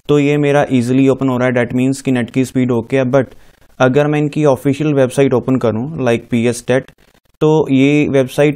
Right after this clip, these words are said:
ओपन तो हो रही है, लेकिन यहाँ पर जो इन्होंने लिंक अपडेट किया है, that one is login for downloading admit card। तो यहाँ पर देखिए लिखा है view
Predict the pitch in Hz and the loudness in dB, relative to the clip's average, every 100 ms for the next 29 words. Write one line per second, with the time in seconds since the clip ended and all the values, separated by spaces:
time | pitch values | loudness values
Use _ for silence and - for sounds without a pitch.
0 | - 120 147 147 160 127 120 127 131 131 | 0 -2 0 2 2 2 2 2 2 0
1 | 143 139 127 131 139 135 147 135 135 135 | 0 0 0 0 0 0 -2 0 0 0
2 | 139 131 120 143 139 123 123 123 - 113 | 0 0 0 0 -2 -2 -2 -4 -4 -4
3 | 107 - _ _ _ - 120 117 127 139 | -4 -8 _ _ _ -4 -2 0 0 0
4 | 139 131 117 123 139 151 - _ _ _ | 0 0 2 2 0 -4 -12 _ _ _
5 | _ _ 131 127 123 120 120 127 131 110 | _ _ 0 2 2 0 0 0 0 0
6 | 113 123 - 131 143 - - 113 110 120 | 0 -2 0 -2 -2 -6 -4 -2 0 -2
7 | 113 110 - 135 131 - - 92 110 107 | -2 -4 -2 0 0 -4 -10 -6 -6 -6
8 | 123 120 151 147 117 123 | -4 -4 -4 -4 -2 -2